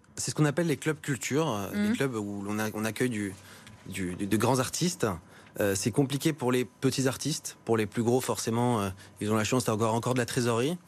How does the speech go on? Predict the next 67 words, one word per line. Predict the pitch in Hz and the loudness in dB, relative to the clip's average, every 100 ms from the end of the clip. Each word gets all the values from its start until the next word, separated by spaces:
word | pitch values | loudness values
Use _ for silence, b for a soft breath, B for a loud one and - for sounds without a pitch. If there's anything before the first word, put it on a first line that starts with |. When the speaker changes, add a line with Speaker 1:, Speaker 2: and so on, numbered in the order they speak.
| B B B - | B B B -2
Speaker 1:
Euh, | 98 104 104 104 110 - - | 2 2 2 -2 -4 -10 -4
j'aimerais | - 123 135 | 0 2 2
pas | 170 | 0
être | 180 | 0
D | 143 | -4
J | 113 117 151 | -2 -2 -2
en, | 127 104 104 | -4 -2 -2
cette | 101 113 | -2 -2
année, | 110 113 | 0 -2
en | |
tout | 120 | -2
cas | 113 | 0
en | 110 | 2
deux | |
mille | 107 107 | 2 2
vingt, | 117 | 2
deux | 113 | 2
mille | 107 | 0
vingt | 107 | 0
et | 107 | 0
un. | 135 | 0
Ça, | 147 110 | 0 -2
je, | 92 98 | -4 -6
c'est | - 117 | -4 -2
vraiment | 107 113 135 | 0 2 2
une | 151 | 2
claque | - 135 - - | 0 -4 -4 -6
qu'ils | 107 | -4
se | - | -2
prennent. | - 120 131 92 B B B B B B - | 0 0 -2 -4 B B B B B B 0
Euh, | 104 104 | 2 2
pour | 95 113 - | 0 -2 2
ceux | 131 131 | 2 4
les, | 117 | 0
qui | - | -4
sont, | - 110 | -4 -4
qui | 101 | -2
en | 113 | 0
train, | 117 | 0
sont | 110 117 | 0 0
en | |
train | 107 | 0
d'émerger, | 117 123 127 135 123 135 127 | 2 2 2 0 -2 -4 -4
c'est | - - 110 107 104 - | -8 -6 -4 -2 -4 -4
très | - 151 | 0 2
difficile. | 143 135 123 123 160 110 - B B B B - | 2 0 0 0 0 -4 -10 B B B B 2
Et | 120 | 4
en | 123 | 4
fait, | 120 165 | 2 0
c'est | 135 | -2
tout | 156 | -2
un | 160 | 0
écosystème | 151 147 - 143 135 131 | 0 0 -2 -2 -2 -2
qui | - 107 | -4 -6
est | 101 | -4
en | 104 101 | -4 -6
difficulté. | 101 104 117 113 127 151 180 B B B | -6 -8 -6 -2 2 0 -2 B B B
La | 123 | 2
boîte | 131 151 | 2 2
de | 147 | 2
nuit, | 175 | 2
c'est | 165 | 0
pas | - 160 | -4 -4
qu'une | - 151 | -2 0
boîte | 139 135 | 0 0
de | 135 | -2
nuit. | 120 | -4